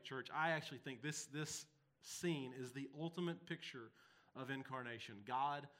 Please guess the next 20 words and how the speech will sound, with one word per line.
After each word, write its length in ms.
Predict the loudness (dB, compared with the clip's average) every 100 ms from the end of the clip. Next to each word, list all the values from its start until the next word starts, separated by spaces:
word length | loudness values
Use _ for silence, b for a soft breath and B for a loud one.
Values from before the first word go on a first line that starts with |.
| b b
coming 280 | -4 -2 -2 -6
to 80 | -10
us. 320 | -10 -8 -10 -10
Instead 300 | -6 2 4
of 80 | 6
remaining 420 | 6 8 8 6
far 380 | 4 8 10 12
off 360 | 12 12 10 2 -12 -18 b b b b b -6
and 100 | -4 2
unacce-, 520 | 6 6 4 2 4
inaccessible, 760 | 4 4 6 8 8 6 2 6
right? 200 | 8 8
You 80 | 6
can't, 280 | 4 4 2 B B
you 80 | 4
can't 260 | 8 8 8
relate 500 | 2 8 10 10 8
to 100 | 6
this 260 | 8 6 4
king. 320 | 4 2 2